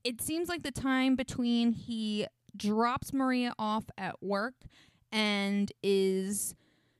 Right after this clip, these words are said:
cleaning out the car that Nathaniel drives to, like, a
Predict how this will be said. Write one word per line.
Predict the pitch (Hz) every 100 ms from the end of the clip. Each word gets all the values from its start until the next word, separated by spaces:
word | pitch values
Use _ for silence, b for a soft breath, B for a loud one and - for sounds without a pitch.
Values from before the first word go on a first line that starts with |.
| b
cleaning | - 277 269 247
out | 226 214
the | 208
car | - 233 226
that | 214
Nathaniel | 208 220 285 320 381 392
drives | 254 269 254 247 247 -
to, | - 240 220 214 202 196 -
like, | 190 180 175 180 - 170
a | 175 175 170 170